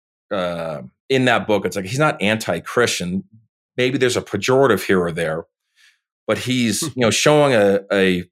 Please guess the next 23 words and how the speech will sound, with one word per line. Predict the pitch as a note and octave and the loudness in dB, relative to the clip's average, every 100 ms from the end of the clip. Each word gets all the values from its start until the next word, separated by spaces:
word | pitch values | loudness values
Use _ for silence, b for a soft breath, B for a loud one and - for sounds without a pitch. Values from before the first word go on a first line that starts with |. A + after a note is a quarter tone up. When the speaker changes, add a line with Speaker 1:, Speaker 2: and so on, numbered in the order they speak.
| _ _ _ _ - | _ _ _ _ -2
Speaker 1:
relatively | A#2+ D3 D3 C#3+ A#2 | 4 4 2 0 2
new | A#2 C#3 | 4 4
religion | C3+ A#2 G#2 G#2 A2 A2+ | 6 4 2 -2 -4 -4
that | F#2 | -4
started, | - A2+ A2+ A#2 G2+ | 0 2 4 2 -2
that | G2 - | -4 0
started | A#2 A2 G2 | 2 2 2
having | A2+ G#2 F#2+ | 0 0 0
division | F#2+ G2+ F#2+ F#2+ F2+ G2 | 2 2 2 0 -4 -4
really | F#2+ F#2 | 0 0
quickly | F2+ A#2+ A2+ F#2 | 2 2 2 0
with | F2+ | -2
each | D#2+ - | -4 -2
other, | F2+ F2+ - _ _ - F#2+ | -2 -4 -8 _ _ -6 2
going | B2 C#3 C#3 | 4 4 2
into | C3+ C3 A#2+ | 0 0 0
a | G#2+ | 2
world | G2 A2+ G#2 | 4 4 4
full | - E3 F3+ | 2 2 4
of | G2+ | 2
division. | E2+ E2 - E2+ G2 _ _ _ _ _ _ _ | -2 -6 -8 -10 -12 _ _ _ _ _ _ _
And, | G#2 A2 A2+ A#2 | -4 -2 -2 -4
uh, | - | -10